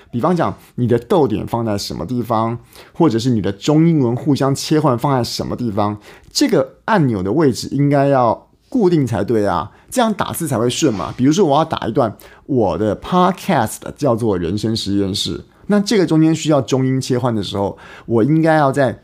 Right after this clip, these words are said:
某一个固定的位置按下那个按钮，让我把键盘从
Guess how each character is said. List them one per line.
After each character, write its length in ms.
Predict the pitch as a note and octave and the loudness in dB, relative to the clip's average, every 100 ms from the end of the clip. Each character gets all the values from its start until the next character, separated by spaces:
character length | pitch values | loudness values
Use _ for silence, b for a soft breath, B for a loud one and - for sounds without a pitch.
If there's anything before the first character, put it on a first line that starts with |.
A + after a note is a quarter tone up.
| _ | _
某 280 | A#2+ G2+ G2+ | -4 -2 -2
一 60 | |
个 120 | B2+ B2 | -2 -4
固 240 | - D#3 | 0 0
定 100 | C3 | 2
的 80 | A#2+ | 2
位 160 | A#2+ | 4
置 260 | A#2 G2 - - | 2 -4 -8 -2
按 200 | D3+ B2+ | 0 0
下 180 | C3 | 0
那 80 | B2 | 0
个 80 | G2 | 0
按 160 | A#2 G#2+ | -2 -2
钮， 200 | A#1+ - b b | -4 -10 b b
让 200 | C3 G#2+ | 0 2
我 140 | E2 | -2
把 240 | - - - | -4 -8 -4
键 260 | D3+ A#2+ | 0 0
盘 200 | G#2 F2 | 0 -2
从 300 | G2 F2+ G2 | -2 -2 -4